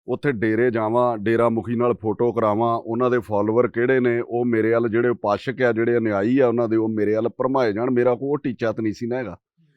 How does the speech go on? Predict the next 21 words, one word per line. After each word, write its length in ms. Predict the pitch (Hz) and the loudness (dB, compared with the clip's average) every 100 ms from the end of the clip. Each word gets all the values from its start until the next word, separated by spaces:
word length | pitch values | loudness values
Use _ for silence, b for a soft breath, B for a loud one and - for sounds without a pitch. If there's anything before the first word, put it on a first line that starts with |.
| _ - | _ -8
ਵੀ 140 | 123 | -6
ਇਹਨਾਂ, 280 | 123 131 156 | -2 0 0
ਉਹਨਾਂ 320 | 143 135 156 | -2 -4 -2
ਨੂੰ 140 | 165 156 | -2 -2
ਤੇ 140 | 160 | -2
ਇਹ 60 | 165 | 0
ਆਦਤ 300 | 139 127 135 | 0 0 -4
ਹੁੰਦੀ 260 | 143 113 | -4 -2
ਆ 80 | 127 | 0
ਵੀ 100 | 127 | 0
ਬਾਬਾ 540 | 120 113 101 117 120 127 | 0 -2 0 0 2 2
ਜੀ 80 | |
ਦੇ 120 | 123 127 | 2 2
ਨਾਲ 240 | 120 113 | 2 0
ਫੋਟੋ 420 | 92 104 113 131 | -2 -4 0 2
ਆ 80 | 123 | 2
ਗਈ, 140 | 127 | 2
ਡੇਰਾ 260 | 135 123 117 | 0 2 2
ਮੁਖੀ 260 | 123 117 131 | 0 -2 -2
ਦੇ 100 | 135 | 0
ਨਾਲ, 360 | 123 139 120 | 2 2 0